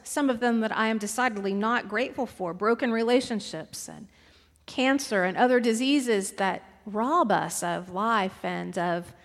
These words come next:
the fullness of life, addictions and tragedies and hunger and homelessness and poverty and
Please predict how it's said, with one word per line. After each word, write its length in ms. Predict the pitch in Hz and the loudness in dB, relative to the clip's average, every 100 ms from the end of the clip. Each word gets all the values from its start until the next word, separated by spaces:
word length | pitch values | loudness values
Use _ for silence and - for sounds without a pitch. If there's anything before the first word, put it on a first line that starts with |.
| _ _ | _ _
the 100 | 185 | -14
fullness 600 | - 220 311 349 165 - | -8 -2 2 2 0 -4
of 200 | 165 165 | -8 -8
life, 560 | 170 165 165 170 - - _ _ _ _ - | -8 -6 -8 -12 -20 -20 _ _ _ _ -8
addictions 720 | 202 254 254 - 208 190 185 | 0 2 2 -2 -4 -4 -6
and 280 | 180 180 | -8 -10
tragedies 800 | - 214 214 226 208 180 170 170 | -8 -2 0 -2 -2 -4 -4 -6
and 180 | 170 170 | -8 -6
hunger 440 | 240 277 262 214 | 0 2 4 4
and 140 | 180 185 | 4 2
homelessness 680 | 233 254 262 240 208 190 - | 0 2 2 0 -2 -4 -4
and 220 | 180 180 | -8 -10
poverty 680 | - 233 240 220 190 180 170 | -8 -6 -4 -4 -4 -4 -6
and 280 | 165 170 | -10 -14